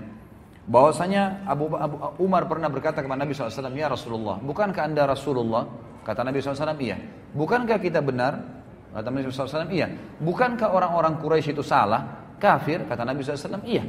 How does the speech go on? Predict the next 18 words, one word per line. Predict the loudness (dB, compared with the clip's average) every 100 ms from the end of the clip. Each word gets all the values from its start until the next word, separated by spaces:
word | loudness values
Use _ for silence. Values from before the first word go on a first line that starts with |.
| -8 -14 -18 -20 -20 -20 -20 -4
"Baik, | 0 0 -2 -12 -16 -16 -6
kenapa | 0 2 0
kita | -2 0
harus | 0 0 -2
mengalah? | 0 0 0 -2
Kenapa | -2 -2 0
harus | 0 0
kita | -4 -2 0
biarkan | 0 0 -2 -2
agama | -2 -2 -2
kita | -2
terhina?" | 0 0 0 -2 -4 -8 -16 -6
Karena | -2 2
orang-orang | 4 4 2 0 0
Quraisy | 0 0
itu | -2 -2
memberikan | -2 -2 -2 -4
syarat, | -2 -2 -2